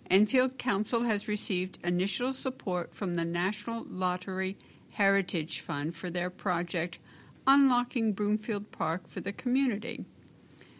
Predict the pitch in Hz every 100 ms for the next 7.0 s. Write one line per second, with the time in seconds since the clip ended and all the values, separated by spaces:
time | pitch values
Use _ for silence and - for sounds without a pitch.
0 | - 202 214 214 233 233 240 - 233 233
1 | 175 165 175 180 226 - 254 254 - -
2 | 196 190 185 196 190 185 185 - 147 139
3 | 131 190 - - - - - 190 - 233
4 | 226 226 214 185 185 185 190 190 196 185
5 | - 196 180 185 185 175 240 247 - 214
6 | 190 180 165 165 175 180 160 190 208 214